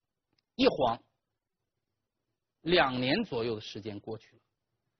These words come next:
在这个过程当中，梁辉开始喜欢上那些年轻漂亮的女性，认为她们充满了活力。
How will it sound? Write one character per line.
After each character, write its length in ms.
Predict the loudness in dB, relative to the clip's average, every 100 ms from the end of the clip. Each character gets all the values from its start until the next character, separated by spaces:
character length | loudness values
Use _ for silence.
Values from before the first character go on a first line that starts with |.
| _ _ 6
在 240 | 10 10
这 240 | 10 8
个 120 | 10 6
过 220 | 6 4
程 220 | 4 2
当 240 | 4 4
中， 180 | 0 -4 -8 _ _
梁 340 | 4 6 6 4
辉 320 | 2 0 0 _ _ _ _ _ _ _ _
开 240 | 0 2
始 140 | 2 2
喜 260 | 2 2
欢 180 | 4 6
上 120 | 6 4
那 80 | 4
些 160 | 2
年 260 | 2 2 0
轻 240 | -2 -6
漂 320 | -6 -2 0 0
亮 160 | 0
的 80 | -4
女 180 | -8 -12
性， 200 | -20 -20 _ _ _
认 180 | 6 6
为 80 | 6
她 140 | 2
们 100 | 0 -2
充 260 | -2 2
满 160 | 2 2
了 60 |
活 180 | -2 -2
力。 180 | -2 -4